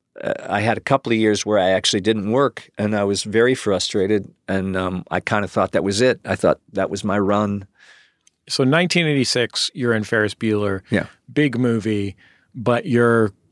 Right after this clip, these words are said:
Speaker 2: at the very, very far edge cusp of being able to be the thing that is in the movie, right? All these people that are in these John Hughes movies,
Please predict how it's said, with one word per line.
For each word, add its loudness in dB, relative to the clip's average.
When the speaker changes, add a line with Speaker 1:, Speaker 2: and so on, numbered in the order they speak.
Speaker 2:
at -2
the 2
very, 4
very 2
far 0
edge -4
cusp -4
of -6
being 0
able -2
to -6
be 2
the -2
thing -2
that -4
is -8
in -8
the -14
movie, -20
right? -2
All 2
these 0
people 0
that 2
are 4
in 2
these 0
John 0
Hughes 0
movies, 0